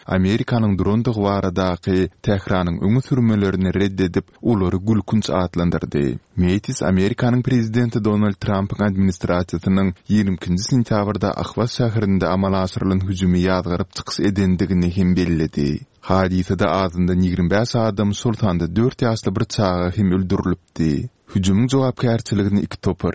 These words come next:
etniki araplaryň Ahvaz milli garşy duruş topory we Islam döwleti ekstremistik topory öz üstüne aldy.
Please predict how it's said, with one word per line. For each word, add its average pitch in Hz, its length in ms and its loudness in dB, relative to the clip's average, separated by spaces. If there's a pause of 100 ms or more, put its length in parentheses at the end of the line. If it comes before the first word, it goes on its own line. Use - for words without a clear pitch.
(120)
etniki 113 460 0
araplaryň 98 680 0
Ahvaz 92 480 0
milli 92 260 2
garşy 110 420 -4
duruş 101 300 -4
topory 95 580 0 (160)
we 101 160 2
Islam 117 420 -2
döwleti 110 400 0
ekstremistik - 640 -2
topory 104 320 0 (200)
öz 120 140 0
üstüne 87 320 -2
aldy. 87 720 0